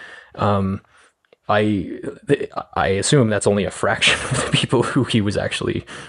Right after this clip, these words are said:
regularly communicating with, or, or at different times helping, um, through really hard times, through addiction, through, um, domestic violence, through P T S D, through suicidal ideation and depression and anxiety. And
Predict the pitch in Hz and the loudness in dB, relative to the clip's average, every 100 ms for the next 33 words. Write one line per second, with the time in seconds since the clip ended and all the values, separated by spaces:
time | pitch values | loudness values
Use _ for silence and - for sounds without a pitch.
0 | - - - - 101 98 95 92 92 - | -20 -20 -10 0 2 4 4 4 2 0
1 | 95 90 - 87 90 87 - 87 78 92 | -2 0 -2 -2 -2 -4 -2 -2 0 0
2 | 87 98 - 107 87 92 - 98 101 - | 0 -2 -2 -2 -2 -4 -6 -6 -8 -6
3 | - - 71 - - - - - - - | -4 -4 -6 -10 -18 -18 -20 -16 -6 -6
4 | - - - 107 98 101 90 104 - 92 | -4 -8 -2 0 4 4 4 2 0 -4
5 | 104 - 95 90 98 - 90 87 - 85 | -4 0 0 0 -4 -6 -8 -8 -6 -6
6 | 87 - - - _ _ _ _ _ _ | -8 -12 -20 -20 _ _ _ _ _ _
7 | _ - - 101 98 95 92 - - _ | _ -12 -8 -4 -2 0 -2 -6 -18 _
8 | _ _ _ _ _ - - - 92 - | _ _ _ _ _ -20 -6 -2 0 0
9 | 101 98 92 87 - - - 87 85 87 | 2 2 2 -2 -6 -6 0 0 2 0
10 | 87 - - 90 - 101 90 82 85 - | -2 -2 2 2 2 2 2 0 -4 -10
11 | - 85 85 87 - _ - - _ - | -6 -2 -2 -4 -8 _ -20 -20 _ -4
12 | - 107 101 92 90 87 92 90 - 90 | 0 2 2 2 2 2 2 2 0 -2
13 | 90 92 104 - 90 90 92 92 98 98 | -2 0 0 0 -4 -6 -8 -8 -4 -2
14 | 101 104 92 - 92 - - | 2 2 0 -4 -8 -10 -12